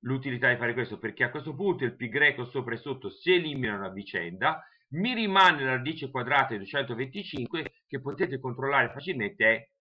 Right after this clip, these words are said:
quindici, quindi il risultato per il raggio è quindici metri. Ecco, ora siamo un po' quasi alla fine di questa nostra prima unità di geometria, l'unità legata alla lunghezza della circonferenza dell'area del cerchio. E, ehm,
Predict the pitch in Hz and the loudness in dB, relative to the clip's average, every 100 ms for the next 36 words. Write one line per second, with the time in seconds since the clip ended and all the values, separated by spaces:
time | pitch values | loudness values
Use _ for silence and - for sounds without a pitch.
0 | _ - 135 123 127 123 139 120 120 160 | _ -4 -2 0 -4 -6 -6 -2 -2 -2
1 | 202 151 135 139 143 170 131 120 156 165 | 2 2 2 -2 -4 0 2 2 0 -4
2 | - 107 101 127 127 151 - 92 85 62 | -6 -6 -4 -8 -8 -12 -14 -12 -12 -12
3 | - 87 - _ _ _ _ _ _ _ | -14 -14 -14 _ _ _ _ _ _ _
4 | 196 - 247 262 - 147 143 - 208 - | -2 0 2 2 2 -2 -4 -4 -4 2
5 | 233 214 175 - - 175 151 104 90 - | 2 4 2 2 -2 -4 -2 -2 -2 -6
6 | - _ 123 120 151 - 135 143 135 143 | -18 _ -10 0 0 2 0 0 -2 -2
7 | 131 156 160 143 139 131 139 127 120 131 | -2 -2 -2 0 -2 0 0 0 -2 -2
8 | 123 123 127 143 135 117 - - _ 120 | -2 -2 -4 -2 2 2 2 -10 _ -2
9 | 131 139 131 120 127 135 135 127 123 123 | 0 4 4 2 4 6 6 2 0 0
10 | 127 139 - - 131 117 117 131 - 117 | 0 0 0 0 0 0 -2 -4 -6 -6
11 | 127 127 131 117 113 110 - 104 87 - | 0 -2 0 0 2 0 -2 -6 -6 -8
12 | 90 - _ _ - 233 - - 147 143 | -12 -14 _ _ 2 2 2 4 6 6
13 | 139 139 139 139 135 127 | 6 4 2 2 0 -4